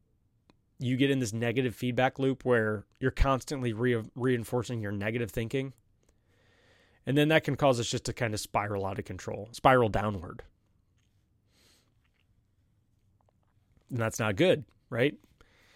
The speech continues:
It makes it harder. Like, the deeper we get into that spiral, the harder it is to dig ourselves out of it. You know, if I were to visualize a,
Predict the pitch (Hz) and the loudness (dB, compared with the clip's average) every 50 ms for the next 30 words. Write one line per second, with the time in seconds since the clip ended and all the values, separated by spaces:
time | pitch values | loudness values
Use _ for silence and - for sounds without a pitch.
0 | _ _ - 135 143 165 151 - 165 131 - 151 151 147 139 127 127 127 - 143 | _ _ 0 2 4 4 4 4 0 2 4 6 6 6 6 4 4 4 4 2
1 | 117 - 165 170 - - 151 139 139 135 117 135 139 135 135 127 - 120 110 107 | 4 6 4 4 4 2 2 2 2 4 4 2 2 2 0 -2 -2 -2 -2 -2
2 | 104 - - - 131 123 123 120 117 107 101 107 101 - 131 127 123 120 120 110 | -2 -4 0 4 6 6 6 6 4 2 0 0 0 2 2 2 4 2 0 -2
3 | 113 110 - 113 98 120 120 107 110 104 95 - 110 95 98 98 101 98 101 95 | -2 -2 -4 -4 -4 -4 -2 -2 -2 -2 -2 -2 -4 -4 -2 -2 -4 -4 -4 -4
4 | 95 85 92 - - - _ _ _ _ _ _ _ _ _ _ _ _ _ _ | -6 -8 -10 -14 -16 -20 _ _ _ _ _ _ _ _ _ _ _ _ _ _
5 | _ _ _ _ _ _ _ _ _ _ _ _ _ _ _ _ _ _ _ - | _ _ _ _ _ _ _ _ _ _ _ _ _ _ _ _ _ _ _ 2
6 | 139 131 117 135 135 131 123 117 110 104 120 123 110 120 117 113 110 104 101 101 | 2 4 6 8 8 8 6 6 4 2 2 2 2 2 2 2 4 2 2 0
7 | 101 98 95 92 | 0 -2 -2 -2